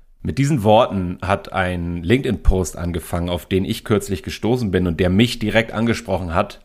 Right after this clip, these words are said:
Und die Verfasserin dieses Posts, Bianca Prommer, ist heute Gast bei uns im Kurswechsel-Podcast und erzählt, warum sie Schluss macht.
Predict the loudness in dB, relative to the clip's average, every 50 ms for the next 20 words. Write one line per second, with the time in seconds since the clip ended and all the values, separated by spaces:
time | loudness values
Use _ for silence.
0 | _ -20 _ _ -20 -20 _ _ _ -18 _ 0 2 2 4 2 2 -2 -2 -2
1 | 0 2 2 2 2 2 2 4 2 2 2 2 0 -2 -4 -4 0 2 2 2
2 | 2 -4 -2 0 2 2 2 2 0 0 4 4 4 6 6 4 4 2 0 -2
3 | 2 2 2 2 2 4 4 2 2 2 -4 -4 -4 -4 -4 -6 -6 -2 -4 -4
4 | -2 -4 -8 -6 -6 -10 -8 -6 -8 -8 -4 -2 -2 -2 -2 -4 -8 -6 -8 -8
5 | -6 -2 0 2 2 2 2 -2 -12 -20 -20 -20 -20 -20 -16 -4 -2 2 2 4
6 | 4 4 2 2 2 2 2 2 0 -6 -6 -8 -10 -14 -20